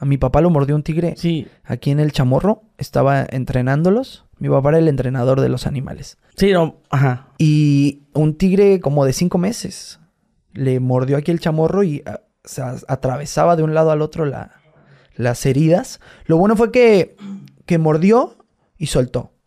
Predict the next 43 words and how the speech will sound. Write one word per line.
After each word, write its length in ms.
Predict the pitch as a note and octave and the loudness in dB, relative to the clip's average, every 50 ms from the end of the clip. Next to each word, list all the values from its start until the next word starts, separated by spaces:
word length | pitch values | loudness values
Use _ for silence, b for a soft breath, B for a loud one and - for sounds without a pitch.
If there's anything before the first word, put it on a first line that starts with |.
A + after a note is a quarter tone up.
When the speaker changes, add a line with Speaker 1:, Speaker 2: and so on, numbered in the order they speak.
| _ _ | _ _
Speaker 2:
Imagínate 240 | - C3 C#3+ D3 C#3+ | -4 -2 0 0 0
que 60 | C#3 | 0
Speaker 1:
No, 60 | C#3+ D3 | 0 2
Speaker 2:
hubiera 140 | C#3+ D3+ | 2 2
arrancado. 280 | D3+ C3+ C3+ C#3+ C#3 C#3+ | 2 0 2 2 2 4
Speaker 1:
no 120 | D#3 D#3 D#3 | 4 4 2
desgarró 640 | D#3+ D#3+ D3+ D3 C#3 C3+ C3 C3 C3+ C#3 C#3+ D3 D3 | 2 2 2 0 0 -2 0 0 2 2 2 2 2
ni 100 | C#3 C3+ | 0 -2
nada. 360 | C3+ C3+ C#3 E3 G#3 - b b b b b b b b b b b b - - | -2 -2 -4 -4 -6 -8 b b b b b b b b b b b b -10 -4
Eh, 520 | - D3 C#3+ C#3+ C#3 C3+ C#3 C#3+ C#3 B2+ - | 0 2 2 4 4 4 4 4 2 2 2
al 120 | - D3+ C#3+ | 2 2 2
Apolo 380 | B2+ - D3 D#3+ F3 F#3 F3+ | 4 4 4 4 4 4 2
también 360 | D#3 D#3+ D3+ D3+ D#3 E3 F3 | 2 2 2 2 4 4 4
en 100 | F3+ E3+ E3 | 4 4 4
un 240 | E3+ F3 F3 E3+ E3+ | 4 4 4 4 2
show 340 | - - F3+ D#3+ F3 F3+ E3+ | 2 2 2 2 4 2 2
creo 160 | - D#3 D3+ | 0 -2 0
que 80 | - F3 | 0 0
lo 100 | E3 D3+ | 0 0
mordieron 360 | C#3 C3 C3 C3 C#3 D3 D3 | 0 -2 -2 -2 -2 -2 -4
aquí 140 | C#3 - D#3 | -4 -4 -4
en 60 | D3+ | -2
el 100 | D3 D3 | -2 0
brazo. 540 | C3+ C#3+ D3 D#3+ D#3+ - - E3 D#3+ E3 E3 - _ _ _ _ _ _ _ | 2 2 2 0 0 -2 -2 -4 -4 -4 -6 -12 _ _ _ _ _ _ _
El 140 | D3 D3 | -2 0
problema 420 | - - D3+ C#3+ D3+ F3 F#3 G3 G3 | 2 4 4 4 4 4 4 4 4
con 140 | G3 F3+ F3+ | 4 2 2
él 100 | F#3 F3+ | 2 2
fue 160 | - F#3+ E3+ | 2 0 2
que 120 | - G3+ | 2 4
lo, 260 | F#3+ F3 D3+ D3 - | 4 6 4 4 2
que 100 | - D#3+ | 0 0
lo 140 | C#3+ C3+ B2+ | 0 0 0
cosieron. 540 | - B2+ - - E3 F3+ G3 F#3+ D#3 C3 - - - - _ _ _ _ _ _ _ _ _ _ _ _ _ | -2 -4 -2 0 2 2 4 2 2 -2 -4 -10 -18 -20 _ _ _ _ _ _ _ _ _ _ _ _ _
Y 160 | - - C#3+ C#3+ | -6 -2 0 0
esas, 360 | C#3+ - - F3 E3+ - - | 0 2 0 0 0 0 0
eh, 500 | - D3 D3+ C#3+ C#3+ C#3+ C#3 C3+ G#2+ D#2 C2+ - _ _ _ _ _ _ _ _ _ _ _ _ _ | 0 2 2 4 4 4 2 2 0 -4 -8 -14 _ _ _ _ _ _ _ _ _ _ _ _ _
esos 300 | - C#3+ C#3 F3 E3+ D#3 | -10 -6 -2 -2 0 0
accidentes 480 | E3+ - - - D3 D3+ D3+ D#3 D3+ D#3 | -2 -2 -2 0 2 2 2 2 0 0
son 100 | E3 D#3+ | 2 2
muy 100 | D#3+ E3 | 2 2
peligrosos 560 | - E3+ D#3 D3 C#3 D3 C#3+ C#3+ - E3 D#3 | 2 2 2 2 2 2 2 2 0 -2 -2
por, 340 | - D#3 C#3+ C3 - - | -2 -2 -2 -2 -4 -10